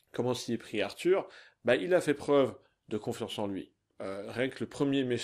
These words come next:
message qu'il a balancé avec le rendez-vous, je veux dire, il n'a pas demandé permission, il n'a pas demandé l'avis, il n'y est pas allé sur des œufs par tâtons, il, il a balancé le missile nucléaire, euh,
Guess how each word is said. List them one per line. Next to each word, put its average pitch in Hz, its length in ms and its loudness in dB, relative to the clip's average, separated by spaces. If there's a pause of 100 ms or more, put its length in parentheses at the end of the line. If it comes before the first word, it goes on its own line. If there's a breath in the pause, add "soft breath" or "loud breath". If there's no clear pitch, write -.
(120)
message 120 400 0
qu'il 101 160 -6
a 76 80 -2
balancé 107 680 0
avec 107 280 -4
le 104 60 -2
rendez-vous, 127 580 2 (280 loud breath)
je - 120 -12
veux 107 60 -6
dire, 131 240 2
il 120 80 -6
n'a 104 100 0
pas 147 180 0
demandé 117 340 -2
permission, 101 680 -6 (260 loud breath)
il 110 80 -8
n'a 98 100 -4
pas 160 200 0
demandé 127 340 -2
l'avis, 110 440 -6 (200 loud breath)
il 113 180 -8
n'y 120 80 2
est 123 60 4
pas 170 260 4
allé 127 280 4
sur 113 240 -6
des 110 240 -2
œufs 127 200 2
par - 240 -6
tâtons, 139 500 -6 (400 loud breath)
il, 110 180 -2
il 120 240 2
a 110 60 4
balancé 147 800 4
le 107 260 0
missile 123 500 2
nucléaire, 120 580 2
euh, 78 140 -4